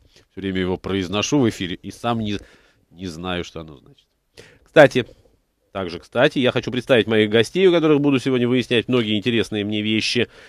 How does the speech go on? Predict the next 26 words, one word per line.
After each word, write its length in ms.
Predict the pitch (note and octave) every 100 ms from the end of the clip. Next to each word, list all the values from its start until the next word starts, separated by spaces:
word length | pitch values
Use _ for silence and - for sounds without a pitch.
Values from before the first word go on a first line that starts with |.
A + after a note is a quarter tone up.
| _
Это 160 | - C3+
Елена 320 | C#3+ E3 E3
Чернолецкая, 680 | C#3+ D#3+ D#3+ E3 E3 - D3
заместитель 400 | C3 D3 E3 C#3+
директора 360 | C#3 D3 C3 B2+
аналитического 560 | C#3 C3 D#3 - C3
департамента 720 | A2+ A2 B2+ A2+ B2+ A2+ G2
Московского 640 | F#2+ A2 - C3 - G#2+ G2
фондового 500 | - A2+ F#2+ E2+ D#2+
центра, 500 | - C#3+ D3+ F3 F3+ - - _
и 60 | A#2
Андрей 340 | C#3+ D#3 D#3+
Толстоусов, 680 | C3+ C3 - C3 D#3+ F3+ D#3+
управляющий 580 | C#3+ A2+ A#2+ B2+ A2+ A2
активами 460 | G#2+ - D#3+ D#3+ D3
инвестиционной 460 | A#2+ A#2 - E3 C#3
компании 480 | A2+ G2 C#3 C3+ G#2
«Грандис 500 | F#2+ C3 C3 A#2+ -
Капитал». 460 | G#2 F#2+ - C#2 _ _ _
Ещё 180 | - E3
раз 140 | D#3 A2+
добрый 280 | C3+ A#2
вечер, 340 | G#2+ A2 A2+ G2+ - -
уважаемые 460 | F2+ F2 A2 G2
мои 160 | E2+ F#2
коллеги. 480 | - F2+ F2 E2